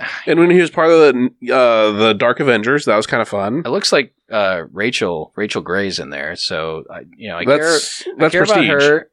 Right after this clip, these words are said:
Speaker 2: <sighs> Why is she called Prestige now?
Speaker 1: Because that's the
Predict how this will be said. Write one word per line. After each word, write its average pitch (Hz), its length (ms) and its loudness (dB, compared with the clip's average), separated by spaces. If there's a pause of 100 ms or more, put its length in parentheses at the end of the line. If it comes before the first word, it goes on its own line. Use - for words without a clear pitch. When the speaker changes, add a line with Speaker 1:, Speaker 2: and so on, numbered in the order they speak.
(120)
Speaker 2:
<sighs> - 500 -14
Why 240 160 -10
is 262 80 -6
she 226 120 -6
called 214 200 -6
Prestige 208 560 -8
now? 78 240 -10
Speaker 1:
Because 160 640 2 (220)
that's 143 300 -4
the 143 360 0